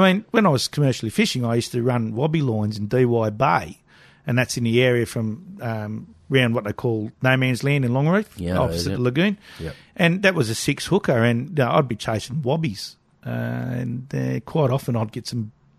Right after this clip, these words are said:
Speaker 1: big tigers.
Speaker 2: Yeah?
Speaker 1: Yeah, well, it's called Shark Alley, that
Speaker 2: Oh,
Speaker 1: area
Speaker 2: yeah.
Speaker 1: with the bombies there. That's one place I'd, when I used to surf, I used to try and avoid. Um, seen some big <laughs> critters in there. Yeah.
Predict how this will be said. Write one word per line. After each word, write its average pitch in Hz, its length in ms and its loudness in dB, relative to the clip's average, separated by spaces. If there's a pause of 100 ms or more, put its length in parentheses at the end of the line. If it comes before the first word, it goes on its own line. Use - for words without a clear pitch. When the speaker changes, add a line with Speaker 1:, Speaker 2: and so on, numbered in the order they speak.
(100)
Speaker 1:
big 135 200 4
tigers. 101 640 -6 (300)
Speaker 2:
Yeah? 117 520 2 (100)
Speaker 1:
Yeah, 202 160 4
well, 220 140 4
it's - 120 -8
called - 260 4
Shark 131 320 4
Alley, 120 360 0 (380)
that 131 160 6
Speaker 2:
Oh, - 20 8
Speaker 1:
area 123 240 6
Speaker 2:
yeah. 120 60 6
Speaker 1:
with 113 100 4
the 113 60 -4
bombies 110 460 4
there. 117 180 -2
That's 143 180 -8
one 117 140 0
place 110 320 -4
I'd, 107 140 -6 (340)
when 127 160 -4
I 110 80 -2
used 110 160 -6
to - 40 -10
surf, 117 340 -6
I - 20 -2
used 113 160 -4
to 107 60 -12
try 117 180 -6
and 110 100 -4
avoid. 127 380 0 (800)
Um, 113 200 0
seen 143 240 4
some 123 160 -4
big 123 140 2
<laughs> - 40 -6
critters 143 300 4
in 131 100 2
there. 110 280 2 (300)
Yeah. 113 160 -6